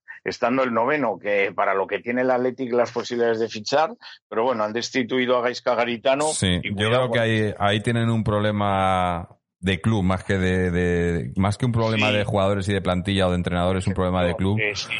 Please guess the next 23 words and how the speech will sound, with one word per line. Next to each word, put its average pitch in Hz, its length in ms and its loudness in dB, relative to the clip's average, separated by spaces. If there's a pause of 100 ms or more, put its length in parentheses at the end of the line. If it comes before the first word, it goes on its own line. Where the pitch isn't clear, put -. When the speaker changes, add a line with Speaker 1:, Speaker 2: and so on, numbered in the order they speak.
(440)
Speaker 2:
Y, 87 840 2
Speaker 1:
Sí. - 80 -20
Speaker 2:
y, 110 320 0
y 107 60 0
que, 104 220 0
y 110 140 0
que 110 180 0
yo 120 160 0
creo 127 260 0
también 117 600 0 (640)
que, 92 1080 0
que 98 120 2
el 92 200 0
club 117 400 -2 (420)
o 98 140 0
la 95 120 2
directiva, 92 580 0
eh, 90 640 0
y 98 120 0
parte 98 220 0
de - 20 2
la 104 60 2
afición 104 300 0